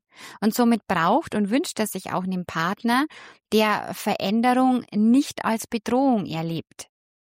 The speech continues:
und der auch selber immer wieder bereit ist, sich selbst zu verändern. Das wahrscheinlich Wichtigste, was der Zwilling aber vor allem in Beziehung braucht, ist Freiheit.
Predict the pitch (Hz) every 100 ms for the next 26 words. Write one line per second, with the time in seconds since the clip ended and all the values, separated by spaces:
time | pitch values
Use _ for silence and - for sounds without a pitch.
0 | - - - 202 208 127 190 - 233 277
1 | 180 170 _ _ - 240 226 208 202 185
2 | 175 170 170 180 - 185 190 - _ -
3 | - - - 214 - - 170 - - 165
4 | 170 160 - - _ _ _ _ _ _
5 | _ _ - - _ - _ _ _ _
6 | _ _ _ - 254 254 262 247 254 269
7 | 269 233 208 277 320 - 294 - - 254
8 | 226 220 220 208 - 226 233 214 196 196
9 | 185 190 180 208 254 240 - 214 202 -
10 | - 208 202 185 156 170 202 - - 202
11 | - - _ - - 185 160 170 180 160
12 | 170 -